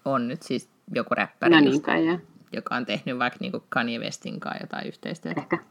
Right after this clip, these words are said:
Speaker 1: I don't know.
Speaker 2: Mm.
Speaker 1: Mm. Voit tutustua siihen, kun oot sit siellä. Mä oletan nyt, että siis se on jenkki.
Speaker 2: Niin,
Speaker 1: Mm.
Speaker 2: kyllä se varmaan jossain täällä meidän nurkilla pyörii, että kyllä mä silleen voin siihen
Speaker 1: Mm.
Speaker 2: tutustua.
Speaker 1: S-,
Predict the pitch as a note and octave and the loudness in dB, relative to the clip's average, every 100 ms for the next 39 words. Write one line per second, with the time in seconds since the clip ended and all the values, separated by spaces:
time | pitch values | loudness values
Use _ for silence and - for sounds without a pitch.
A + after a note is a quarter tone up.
0 | _ - B2 B2 C#3+ E3+ F#3 - - - | _ -4 -4 -2 2 2 0 -6 -20 -20
1 | - - - B2 B2 - _ _ _ D3 | -20 -20 -8 -4 -4 -6 _ _ _ 0
2 | G3+ - F#3+ F#3 C#3 - B2+ D3+ - - | 2 4 2 0 -2 -4 -4 -4 -4 -6
3 | - - - D3 - - A#2+ C#3 B2+ A2+ | -8 -10 -10 -8 -6 -2 0 2 0 -2
4 | A2 A2 - - - B2 - - E3 - | -4 -6 -8 -10 -6 -8 -8 -8 -8 -8
5 | _ _ E3+ G3 F3+ F#3 F3+ E3 D#3 D#3 | _ _ 12 12 12 12 12 12 12 10
6 | E3 D3+ D3+ D3 C#3+ D3+ C#3+ C#3 C#3 C3+ | 8 10 10 12 12 12 12 10 8 8
7 | B2 - - - C#3 C#3+ G3 G3 C#4+ D4 | 8 6 2 2 6 8 10 12 12 12
8 | E4 C#4 A3+ - B3+ F#3+ F3+ G#3+ - B3 | 12 12 12 12 12 12 12 10 12 12
9 | A3+ - - - G3 F#3 E3+ | 12 8 -14 -8 -8 -6 -8